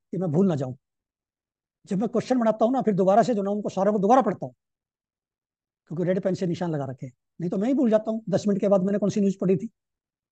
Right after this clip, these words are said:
ये नेचुरल है, नेचर है, ह्यूमन टेंडेंसी है। हमेशा ये ध्यान रखो कि लास्ट वीक में मैंने जो ना,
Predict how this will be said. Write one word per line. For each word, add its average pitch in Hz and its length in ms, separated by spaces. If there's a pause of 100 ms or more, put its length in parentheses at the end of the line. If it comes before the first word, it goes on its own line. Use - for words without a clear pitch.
(840)
ये 202 80
नेचुरल 262 460
है, 123 180 (180)
नेचर 208 280
है, 123 120
ह्यूमन 143 260
टेंडेंसी 180 380
है। 123 140 (1400)
हमेशा 269 260
ये 269 120
ध्यान 196 220
रखो 185 140
कि 220 120
लास्ट 226 260
वीक 240 120
में 220 140
मैंने 202 200
जो 170 100
ना, 170 160